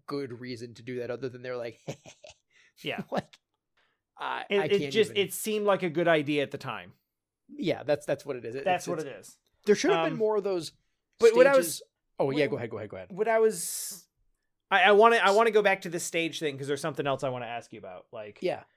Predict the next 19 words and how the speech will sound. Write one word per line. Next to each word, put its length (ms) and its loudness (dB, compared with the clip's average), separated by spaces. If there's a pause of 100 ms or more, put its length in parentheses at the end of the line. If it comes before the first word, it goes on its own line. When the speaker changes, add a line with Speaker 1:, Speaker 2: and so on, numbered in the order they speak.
(300)
Speaker 2:
so, 600 4 (840)
basically, 800 6
all 280 4
seven 320 2
of 100 0
the 80 -6
stages 540 2
are, 100 2
like, 440 -2
beach, 480 -6
beach, 420 -6
lake, 420 -2
harbor, 500 2
beach. 640 -8 (680)
Speaker 1:
Amusement 360 2
Speaker 2:
Like, 80 -2
Speaker 1:
park. 180 -8 (1300)
Speaker 2:
I 80 4
mean, 160 8